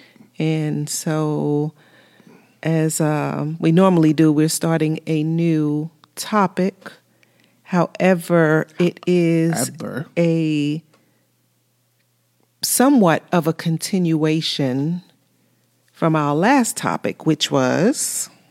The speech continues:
Speaker 2: I don't know. What did we talk about last time? Getting
Speaker 1: preparing
Speaker 2: for the holidays.
Speaker 1: Yeah, preparing
Speaker 2: I
Speaker 1: for
Speaker 2: really
Speaker 1: the holidays.
Speaker 2: did, I really did draw a blank that, that soon, that quick. I really did. I wasn't trying to be funny.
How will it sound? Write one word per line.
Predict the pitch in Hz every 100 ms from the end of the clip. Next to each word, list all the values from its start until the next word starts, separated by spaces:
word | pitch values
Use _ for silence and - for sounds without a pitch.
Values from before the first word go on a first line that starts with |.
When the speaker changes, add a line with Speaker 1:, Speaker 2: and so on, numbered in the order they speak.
| _ _ _ - -
Speaker 2:
I | 110
don't | 113
know. | 127 113
What | 113
did | 117
we | 117
talk | 123
about | 117 117 117
last | 120 123 -
time? | 113 98 - _ - _ _ _ _ _ _ _ _ _ _ _ _ -
Getting | 165 151
Speaker 1:
preparing | 175 180 185 185
Speaker 2:
for | 180
the | 190
holidays. | 202 359 240 - - - _ -
Speaker 1:
Yeah, | 269 -
preparing | - 156 165 180 208
Speaker 2:
I |
Speaker 1:
for | 127
Speaker 2:
really | 135 143
Speaker 1:
the |
holidays. | 143 147 143 139
Speaker 2:
did, | 135
I | 123
really | 131 131
did | 135 135
draw | 113 135
a | 127
blank | 123 143 -
that, | - 107 - -
that | 117
soon, | - - 143 92 -
that | 220 135 120
quick. | 151 117 -
I | 107
really | 120 120
did. | 123 107 -
I | 110
wasn't | 127 113
trying | 107 113
to | 107
be |
funny. | 104 120 107